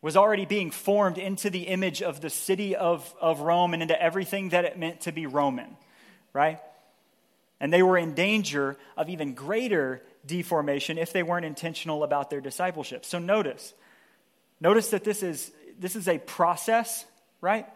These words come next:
That's an important word in that definition that's up on the screen, because for some of us, we expect to be able to, to be like Jesus in an instant or by an experience, and Jesus is telling you that this is something that's actually going to take a lifetime.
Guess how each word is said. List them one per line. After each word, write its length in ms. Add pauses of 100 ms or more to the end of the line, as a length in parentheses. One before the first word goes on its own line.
(380)
That's 180
an 80
important 500
word 360
in 480
that 200
definition 480
that's 200
up 100
on 100
the 60
screen, 240
because 260
for 140
some 240
of 100
us, 160
we 160
expect 680
to 60
be 120
able 320 (300)
to, 320
to 240 (460)
be 200
like 220
Jesus 440
in 80
an 100
instant 420
or 120
by 220
an 100
experience, 580
and 140
Jesus 320
is 100
telling 240
you 100
that 120
this 160
is 100
something 260
that's 160
actually 320
going 220
to 80
take 220
a 40
lifetime. 600